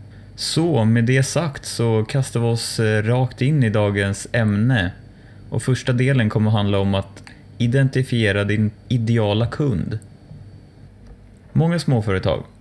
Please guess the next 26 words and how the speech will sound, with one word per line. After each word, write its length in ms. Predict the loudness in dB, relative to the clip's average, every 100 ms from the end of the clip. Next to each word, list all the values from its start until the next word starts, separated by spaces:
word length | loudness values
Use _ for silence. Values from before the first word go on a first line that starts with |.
| -10 -2
vill 260 | 0 2
vara 340 | 2 2 2 -2 -2
allt 320 | -2 -2 -4
för 160 | -4 -2
alla. 440 | 0 0 0 -4 -10 -20 -20 -20 -20 -20 -20 -20 -20 -20 -20 -20 -4
Men 120 | 0
istället 380 | 2 2 2 2
så 100 | 0
blir 260 | 2 4 2
det 60 |
ofta 300 | 0 0 0
så 160 | 2 0
att 260 | -2 -10 -20 -20 -20 -20 -20 -20 -6
om 100 | 0
man 140 | 2 2
försöker 500 | 0 2 2 2 -2
vara 300 | 0 2 2
för 180 | 2 2
bred 580 | 2 2 2 2 2 -2 -6 -20 -20 -20 -20 -20 -20 -20 -8
så 140 | 0
blir 200 | 2 4
man 260 | 2 2 -2 -8 -2
ingenting 440 | 2 2 2 0
särskilt 540 | 0 -2 -2 -2 -2 -2
för 120 | 0
någon. 520 | 2 2 0 0